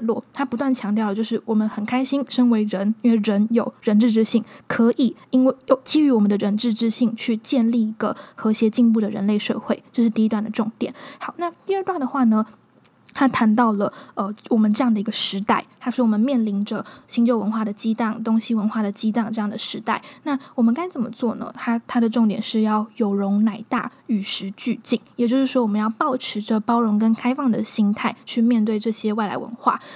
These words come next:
所以他就说呢，我们要去吸收外来文化，然后呢，去承担起这个责任。好，那你可以看到倒数三行，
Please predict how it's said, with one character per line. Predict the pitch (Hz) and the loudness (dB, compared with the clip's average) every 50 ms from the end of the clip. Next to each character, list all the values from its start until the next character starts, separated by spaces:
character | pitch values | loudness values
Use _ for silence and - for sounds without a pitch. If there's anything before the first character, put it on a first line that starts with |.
| - | -18
所 | - - 254 | -6 -2 -2
以 | 233 233 - - - | -2 -2 -4 -8 -8
他 | - - 226 | -2 -2 0
就 | 233 240 | 0 0
说 | 226 - 233 220 | 0 0 0 2
呢， | 214 208 202 214 | 2 2 0 -2
我 | - 214 | -2 -4
们 | 208 208 202 | -4 -4 -4
要 | 220 226 226 | -2 -2 -4
去 | 226 - - 247 226 220 - - | -4 -4 -4 -4 -4 -4 -6 -8
吸 | - 247 240 | -6 -4 -4
收 | 226 240 233 | -2 -2 -2
外 | 240 247 202 | -2 -2 -2
来 | 202 196 | -2 -4
文 | - 233 233 226 | -4 -4 -4 -4
化， | - - 220 - - - _ | -2 -2 -4 -4 -4 -8 _
然 | - 226 190 | -12 -10 -8
后 | - - 233 | -2 0 0
呢， | 220 208 190 220 - - - - | 0 0 -2 -4 -8 -12 -18 -10
去 | - - 233 | -6 -4 -4
承 | 220 - - - 214 214 | -4 -4 -8 -4 -4 -4
担 | 233 269 285 302 302 | -4 -4 -6 -8 -8
起 | - - - 220 - - | -10 -8 -8 -10 -12 -10
这 | - - 226 | -8 -8 -6
个 | 220 202 - - - _ _ | -6 -6 -10 -10 -14 _ _
责 | - 185 185 196 | -10 -8 -6 -2
任。 | 208 247 - 254 - - - - - - - - | -2 -2 -2 -2 -8 -14 -20 -20 -20 -20 -20 -14
好， | - - - - | -6 -6 -6 -6
那 | - 311 339 330 - - - - | -4 -6 -6 -6 -6 -10 -18 -6
你 | - 254 | -4 -4
可 | 247 339 | -2 -2
以 | 349 | -6
看 | - - 349 | -6 -8 -8
到 | 349 330 320 | -6 -6 -6
倒 | - 339 294 262 | -6 -6 -8 -8
数 | - - - 240 | -8 -10 -14 -14
三 | - - - 226 226 240 | -10 -6 -2 0 0 0
行， | - - - - | -2 -4 -8 -10